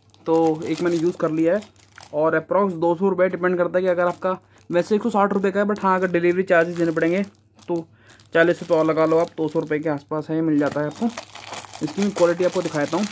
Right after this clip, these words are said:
लोफा क्या होता है basically, अगर आप बॉडी वॉश यूज़ करते हैं ना, तो उसके साथ इसके बिना आपको फ़ायदा नहीं है, इसका अच्छे से अप्लाई नहीं हो पाता बॉडी पे। तो इसमें कई तरह के आते हैं, तो इस बार क्यों ना मैंने कहा दो-, डिफरेंट वाला मंगाया जाए,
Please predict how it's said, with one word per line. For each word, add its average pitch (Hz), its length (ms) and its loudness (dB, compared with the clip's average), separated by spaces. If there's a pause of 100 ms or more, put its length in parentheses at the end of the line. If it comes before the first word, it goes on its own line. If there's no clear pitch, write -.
लोफा 226 220 0
क्या 233 120 0
होता 226 160 2
है 226 60 0
basically, 226 360 -2 (840)
अगर 180 160 2
आप 160 80 -4
बॉडी 156 200 0
वॉश 180 180 -2
यूज़ 170 120 -2
करते - 200 -6
हैं - 80 0
ना, 208 60 -4 (520)
तो - 60 -12 (120)
उसके 190 240 -4
साथ - 500 -4
इसके 175 220 -6
बिना 180 180 0
आपको 170 320 -2
फ़ायदा 160 260 0
नहीं 160 100 2
है, 151 60 0
इसका 185 180 -8 (640)
अच्छे 156 220 -8
से 180 60 0
अप्लाई 160 240 0
नहीं 170 100 2
हो 147 60 0
पाता 147 280 -4 (160)
बॉडी 151 200 -2
पे। 156 80 -4
तो 185 80 -6
इसमें 196 200 -6
कई 190 140 2
तरह 185 140 2
के 180 100 0
आते 160 200 -2
हैं, 202 100 -6 (680)
तो 165 60 -12
इस 156 140 -8
बार 180 200 -2
क्यों 180 120 -2
ना 175 80 2
मैंने 175 160 2
कहा 180 120 2 (100)
दो-, 156 340 -4
डिफरेंट 160 240 -2
वाला 160 160 2
मंगाया 147 260 -2
जाए, 156 220 -2